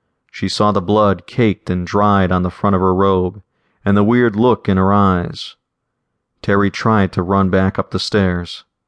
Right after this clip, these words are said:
but Mommy had seen her and grabbed her arm. Terry fought and thrashed. She did not want Mommy touching her because Mommy looked scary,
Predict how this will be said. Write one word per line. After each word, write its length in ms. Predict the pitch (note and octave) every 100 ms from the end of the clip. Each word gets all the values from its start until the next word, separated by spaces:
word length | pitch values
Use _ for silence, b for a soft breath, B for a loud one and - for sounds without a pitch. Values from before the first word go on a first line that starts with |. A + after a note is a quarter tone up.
| _ _ _ _ _ _
but 120 | - G2+
Mommy 300 | A2+ A2+ G#2+
had 160 | G#2
seen 340 | - - B2+ G#2+
her 220 | F#2 F2
and 140 | F2+
grabbed 400 | F2+ A2 G#2+ F#2+
her 180 | - F#2+
arm. 380 | G#2 F#2+ F2+ G#2 _ _ _ _ _ _ -
Terry 280 | A#2 A2
fought 440 | G2 - B2 G2+ -
and 140 | F2+
thrashed. 720 | - A2+ A#2+ F#2+ - - - _ _ _ _ _ _
She 180 | - A2+
did 160 | C3+
not 280 | C#3+ C#3+ A#2
want 340 | G2 B2 B2+ F#2
Mommy 300 | G#2 G2+ F#2+
touching 400 | - C3 G#2 F#2
her 180 | F#2
because 340 | F#2+ G#2+ A#2+ G2+
Mommy 360 | G#2 A#2+ G#2+
looked 220 | G2 G#2 -
scary, 600 | - C3+ D3 G2 G2